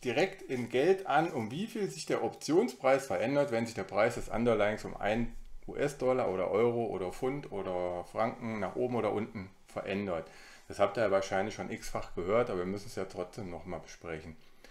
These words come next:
Also haben wir jetzt eine Aktie A, die bei hundert Dollar notiert, dann kaufen wir uns meinetwegen eine Call-Option auf diese hundert Dollar Aktie, ähm,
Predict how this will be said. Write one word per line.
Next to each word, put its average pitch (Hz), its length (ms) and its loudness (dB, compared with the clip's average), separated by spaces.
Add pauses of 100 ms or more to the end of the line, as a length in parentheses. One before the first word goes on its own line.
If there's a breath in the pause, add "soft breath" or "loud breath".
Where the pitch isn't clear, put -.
(320 loud breath)
Also 92 220 0
haben 104 160 6
wir 107 80 8
jetzt 101 260 2
eine 101 120 0
Aktie 98 360 2
A, 151 320 8
die 131 120 -4
bei 92 160 2
hundert 95 380 0
Dollar 147 280 10
notiert, 156 600 2 (380 soft breath)
dann 98 200 -2
kaufen 107 380 4
wir 104 100 2
uns 104 300 0
meinetwegen 104 840 0
eine 98 140 0
Call-Option 151 840 2
auf 151 240 -4
diese 151 260 -2
hundert 151 400 -2
Dollar 147 300 2
Aktie, 147 600 0 (580)
ähm, 113 680 2